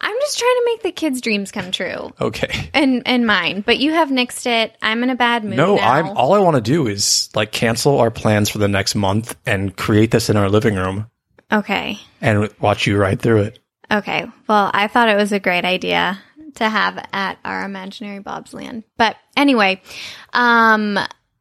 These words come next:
Speaker 1: this is, it's so funny 'cause this episode is one that I, like,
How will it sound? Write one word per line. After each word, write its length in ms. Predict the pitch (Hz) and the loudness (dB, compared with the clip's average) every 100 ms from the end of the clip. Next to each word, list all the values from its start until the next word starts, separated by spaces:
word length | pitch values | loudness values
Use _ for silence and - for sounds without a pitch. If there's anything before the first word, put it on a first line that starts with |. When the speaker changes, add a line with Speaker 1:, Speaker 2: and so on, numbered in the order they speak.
| - | -12
Speaker 1:
this 280 | 214 269 285 | 0 0 0
is, 80 | 339 | 0
it's 220 | 254 - | -2 0
so 100 | 349 | -2
funny 240 | 381 403 | 0 -4
'cause 160 | 311 262 | -2 -2
this 220 | 277 311 | -2 -2
episode 680 | - 240 247 - 233 214 202 | -2 -2 -4 0 2 2 2
is 200 | - 202 | 0 0
one 240 | 196 208 214 | 2 2 2
that 120 | 202 | 0
I, 160 | 196 196 | 0 0
like, 220 | 190 185 | -2 -4